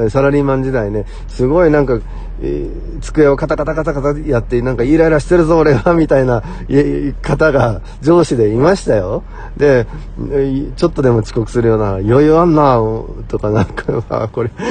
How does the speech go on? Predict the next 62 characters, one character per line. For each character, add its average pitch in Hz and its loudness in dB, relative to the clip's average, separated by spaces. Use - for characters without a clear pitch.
言 143 4
っ - -10
て - -2
も 151 4
わ 123 2
か 151 0
ん 170 2
な 147 4
い 131 2
か 117 4
ら 110 2
言 117 4
わ 131 6
な 147 4
い、 139 2
も 139 2
う 135 4
い 147 4
い、 151 -2
お-、 127 0
終 139 4
え、 147 4
終 143 2
え 151 4
ま 151 2
す - -20
け 117 0
ど 95 -6
ね。 107 -4
そ 156 4
う 156 6
い 160 6
う 151 4
な 151 4
ん 135 -2
か 123 -2
パ 127 0
ワ 143 4
ハ 156 2
ラ 160 2
み 160 0
た 151 0
い - -2
な 110 -2
人 104 -10
い 101 -4
ま 120 0
し - -6
た 117 -4
よ。 87 -6
で、 139 4
僕 139 -2
は 175 6
で 175 0
も、 107 0
あ 117 0
の、 104 -4
営 135 4
業、 127 2
そ 127 -2
の、 120 0
い-、 135 -6